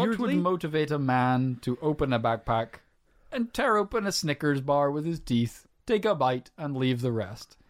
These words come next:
Speaker 1: I don't know. That is bizarre. There's weird people out there, man. I don't know.
Speaker 2: But maybe the best evidence for the existence of hidden people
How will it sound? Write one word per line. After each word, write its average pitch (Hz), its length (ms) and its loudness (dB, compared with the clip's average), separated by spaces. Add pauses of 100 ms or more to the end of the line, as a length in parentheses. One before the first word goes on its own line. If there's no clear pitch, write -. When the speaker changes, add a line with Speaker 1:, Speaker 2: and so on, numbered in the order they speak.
(140)
Speaker 1:
I 180 120 2
don't 156 160 -2
know. 123 140 -8
That 143 120 -2
is 127 120 -2
bizarre. 117 580 -10
There's 233 240 2
weird 147 240 0
people 139 280 -2
out 135 180 -2
there, 139 160 -2
man. 156 380 -2
I 180 100 -2
don't 135 200 -2
know. 143 280 -2 (440)
Speaker 2:
But - 120 2
maybe 208 220 2
the 226 100 2
best 147 300 0
evidence 123 340 -2
for 120 100 -6
the 107 100 -2
existence 110 440 -4
of 98 100 -10
hidden 123 240 -2
people 104 400 -8